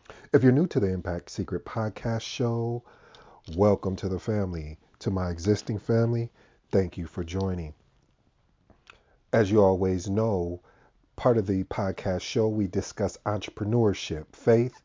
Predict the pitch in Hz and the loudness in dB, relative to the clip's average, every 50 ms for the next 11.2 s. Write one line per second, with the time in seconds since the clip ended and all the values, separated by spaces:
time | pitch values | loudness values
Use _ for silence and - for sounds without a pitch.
0 | _ - - - - - - 104 113 117 113 - - 120 120 120 123 - _ - | _ -20 -20 -20 -20 -8 -2 2 4 4 4 4 0 -2 -2 -2 -4 -6 _ -6
1 | 101 98 92 - - 92 - - - - 113 98 95 90 - - 90 87 90 95 | -6 -4 -4 -4 -6 -6 -6 -6 -4 -2 0 0 0 -2 -8 -12 -14 -12 -8 -2
2 | 104 120 147 151 131 - - - - 101 90 - - 90 90 87 - - 98 92 | 0 0 0 0 -2 -4 -6 -6 -4 -4 -4 -6 -8 -8 -8 -8 -6 -6 -6 -6
3 | 90 85 92 92 101 - - - - - - - - - 110 - - 95 90 87 | -6 -6 -6 -8 -8 -10 -14 -20 -20 -20 -14 -2 2 4 4 4 2 -4 -4 -4
4 | - 87 80 101 98 90 85 82 85 85 85 - - 120 120 117 117 123 131 131 | -4 -2 0 2 2 2 0 -2 -6 -8 -8 -2 2 4 4 4 4 2 2 2
5 | 104 92 82 76 78 78 73 80 85 85 87 87 85 104 98 90 85 92 87 85 | 0 -2 -4 -6 -12 -14 -14 -12 -8 -8 -6 -6 -6 -6 -6 -4 -4 -4 -2 0
6 | 107 107 110 117 - - - _ - _ _ - - - - - - 123 107 82 | 0 -2 -2 -2 -8 -14 -20 _ -20 _ _ -20 -20 -20 -6 -2 0 0 2 0
7 | 78 76 73 76 82 87 92 104 - - 80 80 78 78 78 80 82 87 87 82 | -2 -8 -12 -16 -16 -18 -20 -20 -18 -18 -16 -16 -16 -16 -18 -18 -18 -18 -18 -10
8 | - - 120 120 123 127 127 - - - - - 165 139 113 98 95 - - 98 | -2 2 2 4 4 2 0 -4 -12 -10 0 4 6 6 6 6 2 0 -2 -2
9 | 92 85 82 82 80 76 - 92 82 82 80 82 78 - 87 85 80 - 104 92 | -2 -2 -4 -6 -8 -6 -6 -6 -6 -6 -6 -8 -6 -6 -8 -8 -6 -6 -6 -6
10 | 80 87 87 85 - - - 87 82 - 85 85 82 82 82 82 80 80 80 78 | -6 -8 -10 -10 -10 -14 -14 -14 -14 -12 -12 -12 -12 -12 -12 -12 -12 -12 -14 -14
11 | 80 - - | -16 -18 -20